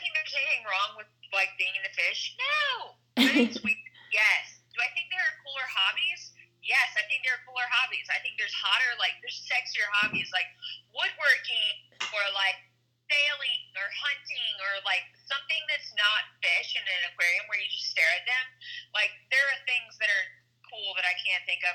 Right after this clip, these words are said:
Speaker 1: right now, like rock climbing or being able to play an instrument, maybe. Okay, so the guy, like, I just want a side note, y'all, like
Speaker 2: Carpentry.
Speaker 1: Carpentry. I just wanna, like, give y'all a little, like, peek into my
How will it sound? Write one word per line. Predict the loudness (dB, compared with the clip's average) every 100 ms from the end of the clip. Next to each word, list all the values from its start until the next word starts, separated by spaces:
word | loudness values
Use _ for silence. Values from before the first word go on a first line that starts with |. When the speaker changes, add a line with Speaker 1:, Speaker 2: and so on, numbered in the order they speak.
| 0
Speaker 1:
right | 0 2 0
now, | -2 -2 -4 -2
like | -4 -4
rock | 0 2 2 0
climbing | -2 -2 -6 _
or | -10 -4
being | -2 0
able | -2
to | -4 -2
play | 0
an | 0
instrument, | -2 -4 0 0 2
maybe. | 2 2 0 -2 -6 -8 -6 -2 2
Okay, | 6 6 4
so | 0 -2
the | -2 2
guy, | 4 6 4 2 0 -2
like, | -2 -2
I | -4 -2
just | -6
want | -6 -6
a | -2
side | 2 2 2
note, | -4 -2
y'all, | 6
like | 6 8
Speaker 2:
Carpentry. | 4 2 2 0 0 -4 -8 -18 _ _ _ _ _ _ -6
Speaker 1:
Carpentry. | 0 0 0 -6 -6 -10 _ -20 -20 -20 -12 0
I | 0
just | 0 4
wanna, | 6 6 4
like, | 0 0
give | 0
y'all | 2 0 0
a | -2
little, | -2 -2
like, | -4 _
peek | -8 -6 -4 -6
into | -10 -10 -6
my | -4